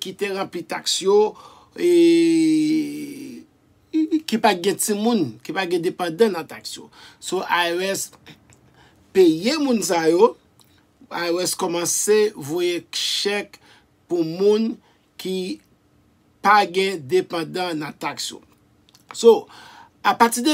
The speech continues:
lòt semèn k ap vini la, nou konnen ke apati de lòt semèn, anpil moun pou kòmanse touche. Se konsa l toujou nan tax la.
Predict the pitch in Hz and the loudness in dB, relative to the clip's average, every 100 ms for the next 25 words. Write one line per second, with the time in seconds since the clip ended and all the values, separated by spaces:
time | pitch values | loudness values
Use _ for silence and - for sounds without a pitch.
0 | 262 226 - 190 180 220 262 226 202 151 | 2 2 2 0 0 0 0 0 -2 -2
1 | 165 160 165 240 202 180 202 190 190 180 | -2 -2 2 2 2 0 -4 -6 -6 -6
2 | 180 170 175 165 175 185 233 214 160 - | -6 -6 -6 -8 -6 -2 -2 -2 -6 -18
3 | - - 196 185 _ 285 320 294 254 233 | -20 -6 -6 -6 _ -2 0 2 2 2
4 | 240 220 214 - 196 190 - 165 233 302 | 0 -2 -6 -6 -6 -6 -6 0 0 0
5 | 302 359 262 247 233 196 175 160 156 151 | -4 -2 -2 -2 -4 -2 -2 -2 -6 -8
6 | - 151 | -8 -12